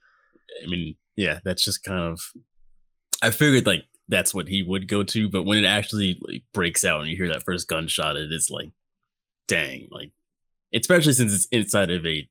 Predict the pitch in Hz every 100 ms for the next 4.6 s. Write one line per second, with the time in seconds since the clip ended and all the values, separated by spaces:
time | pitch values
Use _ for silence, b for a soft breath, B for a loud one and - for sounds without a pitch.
0 | - - 92 78 76 78 78 82 90 76
1 | 76 92 80 73 73 - 76 73 - -
2 | 90 90 90 82 82 82 - - _ _
3 | _ _ - 98 92 90 87 92 87 85
4 | 82 - 78 71 69 71